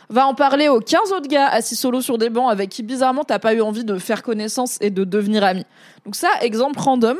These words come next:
de mec, tu ne le connais ap, tu ne lui dois rien. Et il va quand même essayer de te culpabiliser sur t'es pas assez empathique envers lui,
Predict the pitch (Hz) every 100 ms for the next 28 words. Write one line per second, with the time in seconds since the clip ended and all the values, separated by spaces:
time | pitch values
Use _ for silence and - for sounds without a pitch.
0 | - 190 202 233 - - 214 - 233 240
1 | 254 247 240 302 269 277 269 254 233 -
2 | 233 202 196 196 196 202 208 233 302 -
3 | - - - - 220 214 214 277 285 294
4 | 277 214 - 254 - 269 254 214 - 214
5 | 294 226 240 202 214 208 208 220 - -
6 | _ - - 349 - 196 285 262 233 220
7 | 196 180 - 330 220 185 196 233